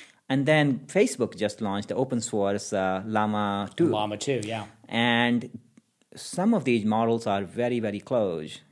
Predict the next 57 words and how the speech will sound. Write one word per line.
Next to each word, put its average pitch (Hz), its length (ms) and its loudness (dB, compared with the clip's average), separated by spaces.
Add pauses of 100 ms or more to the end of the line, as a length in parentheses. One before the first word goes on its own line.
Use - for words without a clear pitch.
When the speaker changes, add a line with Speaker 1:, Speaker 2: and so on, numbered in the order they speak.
(260)
Speaker 1:
to, 101 600 -2 (260)
uh, 95 400 -6
Open 104 220 -6
A 104 100 -2
I, 95 220 -2
G 98 140 -6
P 98 100 -6
T 95 80 -6
three, 98 220 -6
and 92 80 -6
G 95 100 -6
P 107 80 -6
T 95 80 -6
three 98 160 -8
point 87 240 -8
five. 95 400 -4 (360)
I 127 80 4
think 143 120 6
G 135 100 2
P 135 120 0
T 123 80 2
four 113 260 0
is 107 80 -2
still 101 220 -2
ahead, 110 420 0 (680)
you 127 120 -2
know, 98 80 -2
slightly. 127 580 0 (140)
Um, 98 480 -6 (160)
uh, 98 240 -4 (120)
but 107 240 2
in 120 140 -2
general, 113 500 2 (300)
I 104 100 2
think 113 260 2
that 104 160 0
this 123 120 2
competition 113 460 0
is 98 100 -4
heating 110 300 -2
up, 107 320 0 (360)
and 104 640 0
it's - 180 -8
very, 131 300 6
very 110 160 4
hard 107 340 2
to 107 60 -6
call 104 220 2
out, 98 300 2
like, 95 260 -2
which 107 160 -2
one 101 360 0
will 98 120 0
have 98 200 -2
the 98 60 -4
best 95 200 -4
result. 82 320 -6